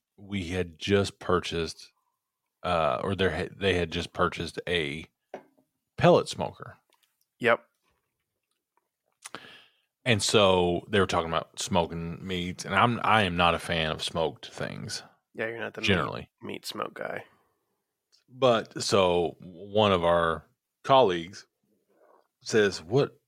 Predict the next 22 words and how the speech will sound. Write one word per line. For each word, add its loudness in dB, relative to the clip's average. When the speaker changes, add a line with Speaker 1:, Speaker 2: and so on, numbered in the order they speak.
Speaker 1:
what -6
do 0
y'all 4
put -2
in 2
that? -6
Corn 2
pellets?" -2
Speaker 2:
<laughs> 0
Speaker 1:
Like, 2
generally 6
asking 4
the -8
question, 2
didn't 0
know. 0
Speaker 2:
Yeah. 0
Speaker 1:
And -12
so, -4
and, -6
and -4
just -2